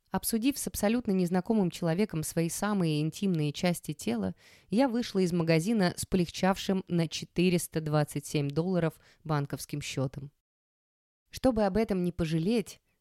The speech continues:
надо немедленно начинать бегать. Шарлотта права, бег ничего не стоит, правда,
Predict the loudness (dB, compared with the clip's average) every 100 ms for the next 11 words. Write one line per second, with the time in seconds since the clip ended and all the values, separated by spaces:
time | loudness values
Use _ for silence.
0 | -2 0 2 0 -2 0 0 0 -2 -2
1 | -4 -6 -4 -2 -2 0 0 0 -6 -16
2 | _ _ _ _ _ -6 -4 -2 -4 -2
3 | 0 0 2 0 -4 _ _ 0 2 2
4 | -2 -4 -2 -2 0 -2 -2 0 0 0
5 | -8 -20 -20 -12 -4 -4 -2 -2 -2